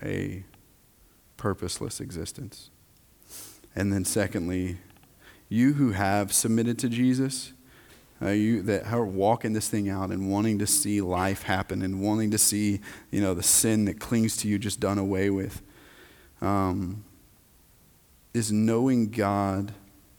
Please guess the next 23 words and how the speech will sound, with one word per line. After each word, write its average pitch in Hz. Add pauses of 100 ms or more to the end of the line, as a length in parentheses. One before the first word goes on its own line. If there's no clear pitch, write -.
(500)
primary? 127
Is 107
knowing 117
him 135
and 110
the 104
intimacy 117
that 101
you 104
have 107
with 104
your 104
Father 101
through 113
the 107
Son 104
via 107
the 101
Holy 104
Spirit, 104 (580)
is 101
that 117
primary? 147